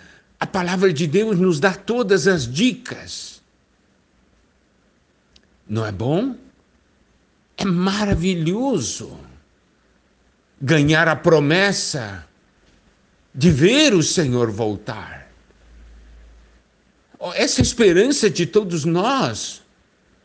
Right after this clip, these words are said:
Olha só, esse Simeão, tudo que ele desejava era ver esse Salvador. E ele recebeu a promessa de que viria antes de partir. E qual é a nossa esperança?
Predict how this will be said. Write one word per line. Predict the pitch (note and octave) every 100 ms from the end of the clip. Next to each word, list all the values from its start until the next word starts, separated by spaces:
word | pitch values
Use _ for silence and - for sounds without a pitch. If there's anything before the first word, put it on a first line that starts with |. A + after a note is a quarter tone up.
| _ _ _ _ _ _ _ _ _
Olha | F3 F#3 F3
só, | G3+
esse | F3+ G#3 F#3+ - F3
Simeão, | - G3+ E3+ E3 F3+ A3 G#3 C#3+ A#2 A#2+ _ -
tudo | B3+ C4+ A#3
que | A#3
ele | A#3 A3+
desejava | A3 F#3 G#3+ F#3 A3 A#3
era | F#3+ F3+
ver | C#3+ C3+ A3 D4+ C4+ C#3
esse | C#3+ C#3+ C3+
Salvador. | C#3+ C3 B2+ A#2+ B2+ A2+ G2 E2 - _ _ _ _ _ _ _ _ _ _ _
E | - G#3
ele | A3
recebeu | A#3+ E3+ G#3 A3
a |
promessa | G#3+ A3 G3 G3 C#4 C#4 G#3
de | D#3+ F#3
que | G3
viria | E3 E3+ G3 G#3
antes | A3 C4+ F#3+
de | F3
partir. | F#3+ E3+ D#3 - B3 C4+ A#2 F2+ - _ _ _ _ _ _ _
E | G#3 F#3
qual | A3
é | A3+
a |
nossa | G#3 G3+ G3+
esperança? | G3+ - G#3 F#3+ G3+ F3+ - C3+ G#2